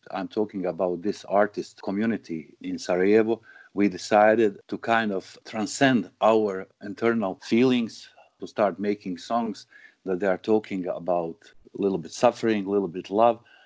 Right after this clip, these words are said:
and a little bit, uh, love for our country. And basically, message was, uh,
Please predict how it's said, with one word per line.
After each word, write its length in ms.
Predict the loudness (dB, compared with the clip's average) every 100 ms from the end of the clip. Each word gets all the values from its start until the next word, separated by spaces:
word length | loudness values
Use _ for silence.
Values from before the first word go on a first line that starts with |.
| _ -10
and 80 |
a 80 | -6 -2
little 140 | -2
bit, 280 | -2 -6 -6
uh, 420 | -4 -4 -4 -8 -10 -2
love 240 | -2 -2
for 200 | -4 0
our 280 | 0 0 -8
country. 640 | -10 -8 -8 -8 -8 -8 _ -16
And 340 | -16 -18 -4
basically, 680 | 0 0 0 -8 -6 -6 -8 _ _
message 400 | -6 -6 -8 -6
was, 340 | -6 -6 -10 -20 -18
uh, 300 | -12 -12